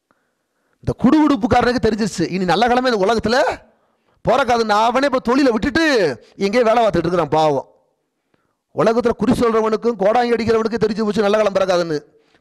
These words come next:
கிறிஸ்துவனை நீ நான் சொல்லக்கூடாது நல்ல காலம் பிறக்குதுன்னு. இயேசு அப்படி போதிக்கல. இயேசு இப்ப எப்படி சொல்லிருக்காரு? பூமியில இன்னும் மோசமான அழிவு வரும், கொள்ளை நோய் ரொம்ப வருமா? இது வந்த கொள்ளை நோய் ஒரு விஷயம் இல்லையா? இன்னைக்கு காத்துல கொரோனா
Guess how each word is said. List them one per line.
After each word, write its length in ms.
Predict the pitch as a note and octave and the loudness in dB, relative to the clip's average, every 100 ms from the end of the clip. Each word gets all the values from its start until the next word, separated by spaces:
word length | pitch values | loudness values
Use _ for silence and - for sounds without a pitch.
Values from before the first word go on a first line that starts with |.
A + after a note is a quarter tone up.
| - | -4
கிறிஸ்துவனை 500 | C#4 - A#3+ A#3 G3+ | -2 0 0 0 -2
நீ 220 | A#3+ C4+ | -2 -2
நான் 180 | A3+ A3+ | -2 0
சொல்லக்கூடாது 420 | G3 A3+ G#3 F#3 | -2 0 0 0
நல்ல 140 | G#3+ | 0
காலம் 120 | G3+ F3 | 0 -2
பிறக்குதுன்னு. 400 | D#3+ D3 B2+ - _ _ _ _ _ _ _ - | -4 -4 -8 -14 _ _ _ _ _ _ _ -2
இயேசு 300 | A3 B3 G#3+ | 0 0 -2
அப்படி 140 | E3 | -2
போதிக்கல. 440 | F#3 A#3+ F#3+ F3+ G#2+ - _ _ _ _ _ _ | -2 -2 -2 -4 -6 -10 _ _ _ _ _ _
இயேசு 300 | - A#3 C4+ B3+ | 0 0 0 -2
இப்ப 140 | F3+ | -2
எப்படி 180 | G#3+ B3+ | 0 0
சொல்லிருக்காரு? 400 | A#3 G3+ G3+ - | 0 0 -2 0
பூமியில 380 | C#4 C4+ C4 A#3+ | -2 0 0 0
இன்னும் 180 | A3+ D3 | -2 -2
மோசமான 440 | E3+ A3+ A#3+ B3 | 0 0 0 0
அழிவு 160 | A3+ A#3 | 0 0
வரும், 280 | A3 G#3 - | 0 -2 -2
கொள்ளை 280 | F#3 B3+ C4 | 0 0 0
நோய் 160 | B3 | 0
ரொம்ப 200 | A3 B3 | 2 2
வருமா? 280 | A#3 G3 D3 - _ _ _ _ | 2 0 -2 -6 _ _ _ _
இது 160 | D3+ F#3+ | -2 0
வந்த 180 | G3 G#3+ | 0 0
கொள்ளை 200 | G3+ G#3+ | 0 2
நோய் 140 | G#3 | 2
ஒரு 160 | G3+ E3 | 2 0
விஷயம் 280 | C#3+ G#3 F#3 | 0 -2 -2
இல்லையா? 240 | D#3+ C3+ | -4 -6
இன்னைக்கு 280 | A2+ F#3 F#3 F3 | -8 -8 -6 -2
காத்துல 420 | G3 A#3 B3+ A#3 | -2 0 0 0
கொரோனா 340 | F3+ G#3+ A#3+ | 0 0 0